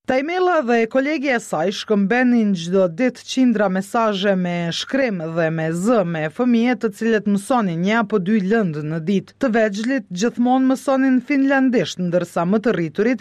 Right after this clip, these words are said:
gjeografin apo historin, derisa disa prej tyre gjithashtu donin të mësonin anglishtën. Dërgimi i fotografive shkaktonte ngarkesë, prandaj mësuesit shfrytëzonin ikona të njohura si emoji,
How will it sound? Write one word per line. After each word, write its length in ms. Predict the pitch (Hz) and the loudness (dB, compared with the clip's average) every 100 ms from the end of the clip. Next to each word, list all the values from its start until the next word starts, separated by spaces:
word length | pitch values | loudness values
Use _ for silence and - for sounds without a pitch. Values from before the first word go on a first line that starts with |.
| - | -4
gjeografin 680 | 214 277 202 185 - 240 247 | 0 0 2 -2 -2 -2 -2
apo 200 | 202 180 | 0 -2
historin, 640 | 180 - - 208 220 151 | -4 -4 0 2 0 -2
derisa 380 | - 339 349 254 | 0 0 0 -2
disa 320 | 190 196 254 | -4 -2 -2
prej 180 | 220 233 208 | 0 -2 0
tyre 220 | 285 233 | 0 0
gjithashtu 540 | 180 - 202 - 262 | -2 -2 -4 -2 -2
donin 380 | 208 226 220 196 | 0 2 2 0
të 100 | 190 175 | -2 -4
mësonin 460 | - 214 190 160 | -2 -2 0 -2
anglishtën. 760 | 143 180 175 220 196 - 135 - | -2 0 2 2 0 -2 -6 -4
Dërgimi 440 | 190 233 254 285 277 | -4 -2 -2 0 0
i 40 | |
fotografive 760 | - 226 220 208 202 247 277 | 0 -2 0 0 0 -2 0
shkaktonte 600 | 294 - 214 - 220 202 214 | -2 -2 -4 0 0 2 0
ngarkesë, 640 | 202 196 196 277 254 - | 0 0 0 -2 -2 -2
prandaj 380 | 208 202 202 185 | 0 2 2 2
mësuesit 640 | 190 190 220 226 233 262 | 0 -4 0 0 0 -6
shfrytëzonin 800 | 196 - - 277 196 254 254 262 - | -8 -12 -6 -4 -2 0 2 2 0
ikona 520 | 269 - 220 214 233 | -4 0 2 2 0
të 180 | 240 196 | 0 0
njohura 400 | 196 180 185 175 | 0 2 0 0
si 220 | - 170 | -2 0
emoji, 520 | 170 220 220 175 170 | 2 4 2 0 -2